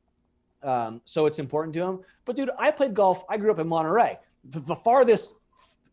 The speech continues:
from freaking Augusta. I grew up closer to Pebble. I grew up, you know, fifteen minutes from Pebble Beach.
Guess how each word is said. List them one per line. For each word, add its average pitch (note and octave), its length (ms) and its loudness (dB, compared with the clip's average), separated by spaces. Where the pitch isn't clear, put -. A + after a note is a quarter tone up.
from G#3 420 4
freaking E3+ 640 -2
Augusta. C3 560 -6
I G#3 80 -2
grew G#3 140 2
up C#3+ 220 0
closer F#3 360 2
to E3+ 60 -6
Pebble. F#3 340 -2
I D#3+ 80 -6
grew D#3+ 280 0
up, F3 180 -4
you D#3 60 -4
know, C3+ 80 -8
fifteen F#3 420 -6
minutes F#3+ 180 -4
from D#3 120 -12
Pebble E3+ 240 -2
Beach. G3 340 -10